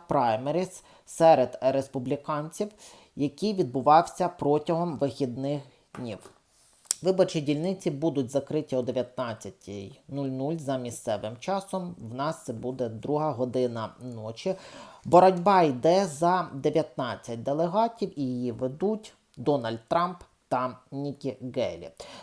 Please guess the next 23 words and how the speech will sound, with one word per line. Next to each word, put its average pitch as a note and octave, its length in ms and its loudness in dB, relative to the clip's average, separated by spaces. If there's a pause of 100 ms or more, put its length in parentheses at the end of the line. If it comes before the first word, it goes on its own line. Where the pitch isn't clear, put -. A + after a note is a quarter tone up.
Далі D3+ 440 8
Ен E3+ 160 0
Бі F#3 160 2
Сі A3 360 -4
News D#3 520 0
наводить E3 560 4
пояснення A#2+ 720 0
в - 80 -18
контексті A2 520 -6
праймеріс. E2+ 680 -10 (320)
Якщо D#3+ 500 6
один G3 420 2
із F#3+ 180 -6
кандидатів F3 720 2
набере D#3 360 6
понад E3+ 480 2
п'ятдесят C#3 640 2
відсотків A#2+ 720 -6
голосів, D3 540 -2 (200)
він F#3 320 2
отримає E3+ 800 2 (100)
всіх - 560 -4 (360)
делегатів. B2+ 760 0